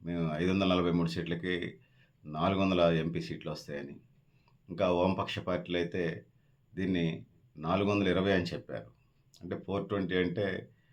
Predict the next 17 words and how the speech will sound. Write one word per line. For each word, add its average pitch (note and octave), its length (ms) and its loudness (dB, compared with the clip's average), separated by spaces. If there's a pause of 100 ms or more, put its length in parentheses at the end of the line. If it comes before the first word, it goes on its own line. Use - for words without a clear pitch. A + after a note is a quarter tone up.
(240)
ఐపీసీ, F#2 400 -2
ఇండియన్ G2+ 340 4
పీనల్ F2+ 260 0
కోడ్ F2 180 0
అనేది F2+ 340 2
ఆ C#2+ 320 4 (100)
సెక్షన్లకు G2 400 -2
సంబంధించి D#2+ 460 -2
వచ్చినప్పుడు, C#2 500 -12
కోర్టు F2+ 260 -2
వ్యవహారాలకు E2 420 0
సంబంధించి D#2 340 -8
వచ్చినప్పుడు, E2+ 440 -10 (600)
ఆ D#2 40 -10
మోసగాళ్ళకు F#2 600 2
సంబంధించినటువంటి, D#2 760 -4
అది C#2+ 460 -6